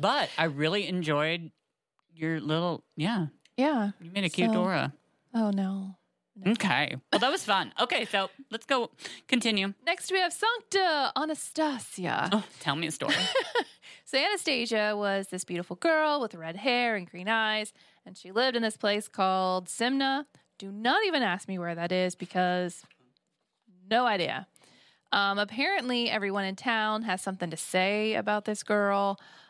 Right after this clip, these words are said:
Speaker 2: Um, they're like, "Oh my goodness, she shouldn't be all sad.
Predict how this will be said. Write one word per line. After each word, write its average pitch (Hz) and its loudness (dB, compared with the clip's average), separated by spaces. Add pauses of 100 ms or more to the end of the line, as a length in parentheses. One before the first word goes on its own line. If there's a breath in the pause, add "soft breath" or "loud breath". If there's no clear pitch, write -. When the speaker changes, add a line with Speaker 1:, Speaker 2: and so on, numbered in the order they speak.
(120)
Speaker 2:
Um, 185 0
they're 202 2
like, 180 0
"Oh 214 0
my 196 0
goodness, 240 0
she 254 -2
shouldn't 285 -2
be 294 -2
all 294 0
sad. 302 -2